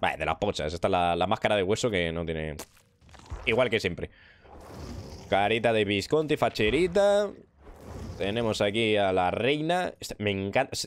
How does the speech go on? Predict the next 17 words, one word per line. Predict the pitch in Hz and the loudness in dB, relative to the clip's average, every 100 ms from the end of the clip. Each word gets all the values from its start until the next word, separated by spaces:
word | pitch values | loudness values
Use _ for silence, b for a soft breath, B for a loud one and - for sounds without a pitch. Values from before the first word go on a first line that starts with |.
| - | -2
Te | |
lo | 104 110 | -2 0
juro, | 127 170 | 0 -2
tío, | 143 170 | -2 -4
que | 196 | -4
esta | - 165 | -4 -6
skin | - 143 226 - _ _ _ - | -4 -6 -6 -16 _ _ _ -8
hubiese | 104 120 | -6 -4
estado | 139 107 | -2 0
guapísima | 90 87 90 - 131 - 214 | 0 2 0 0 -4 -2 -6
si | - 110 | -2 -4
fue, | - 139 - | 0 -2 0
hubiese | 104 120 143 | -4 -2 -4
sido | - 143 127 | -2 -2 -2
todo | - 135 | -4 -4
traje | 135 127 107 | -4 -2 0
negro. | 104 104 87 | 0 -2 -2